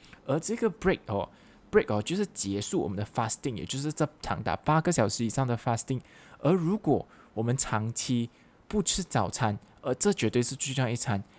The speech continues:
那会有什么问题呢？我们今天就来跟大家聊一聊。首先我们在谈小朋友这一方面哦，如果小朋友长期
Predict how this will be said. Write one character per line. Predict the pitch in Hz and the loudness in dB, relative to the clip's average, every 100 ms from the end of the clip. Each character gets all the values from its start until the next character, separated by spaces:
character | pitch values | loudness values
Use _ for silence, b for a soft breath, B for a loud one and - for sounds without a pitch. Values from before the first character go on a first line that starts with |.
| B | B
那 | 175 135 - B - | 2 2 0 B 2
会 | 202 | 4
有 | 120 | 4
什 | - | 2
么 | 98 | -2
问 | 101 120 | 0 0
题 | 110 104 | -2 -6
呢？ | 87 76 - B B | -6 -8 -14 B B
我 | 113 | -2
们 | 113 | 0
今 | 143 | 2
天 | 131 131 | 2 0
就 | 120 151 | -2 0
来 | 101 | 2
跟 | 95 110 | 2 0
大 | 113 | 2
家 | 113 | 2
聊 | 98 98 | 2 -2
一 | 107 | -2
聊。 | 98 76 - - | -4 -6 -8 -6
首 | - | -4
先 | 101 117 | -2 -2
我 | |
们 | 101 | -2
在 | 104 123 | 0 -2
谈 | - 107 98 | 0 -4 -4
小 | - 87 | 0 2
朋 | - 107 | 4 2
友 | 107 87 | 0 -2
这 | 117 | -2
一 | 104 | -4
方 | - 98 | -2 -4
面 | 110 104 | -4 -4
哦， | 78 - B B B B | -6 -10 B B B B
如 | 156 214 | -4 2
果 | 185 | 2
小 | 120 107 | 4 2
朋 | 98 117 | 2 2
友 | 117 110 92 | 2 0 -2
长 | - 101 110 123 | -4 -2 -4 -4
期 | - 127 117 | -4 -2 -4